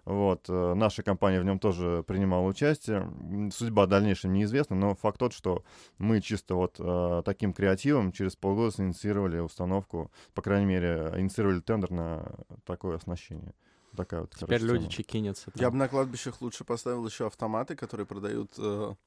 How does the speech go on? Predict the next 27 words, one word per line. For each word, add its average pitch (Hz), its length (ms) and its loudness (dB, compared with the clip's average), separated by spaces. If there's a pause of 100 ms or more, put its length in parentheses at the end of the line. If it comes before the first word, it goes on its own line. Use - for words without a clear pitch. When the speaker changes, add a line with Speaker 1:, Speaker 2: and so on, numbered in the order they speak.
(160)
Speaker 3:
стопарик 113 560 -4
водки 117 320 -4
и 107 40 -6
кусочек 117 380 -10
черного 117 340 -6
хлеба. 117 420 -4 (580)
Вот, 110 320 -2
в - 160 -12
плане 123 240 2
Speaker 2:
Типа 131 640 6
просто - 260 2
Speaker 3:
в - 40 0
пла-, - 120 -20
Speaker 2:
карточку 143 360 6
Speaker 3:
да, 123 60 -2
Speaker 2:
засунул, 120 460 -2
да? 151 120 2
Speaker 3:
сет, 135 180 -4
сет 143 340 -4
ты 127 100 -4
прикладываешь, 143 500 -2
зачем 113 360 -10
засунул? 110 360 -8
В - 40 -14
SpayPass 117 500 -4
приложил. 107 500 -2
Speaker 2:
Мгм. 101 320 -4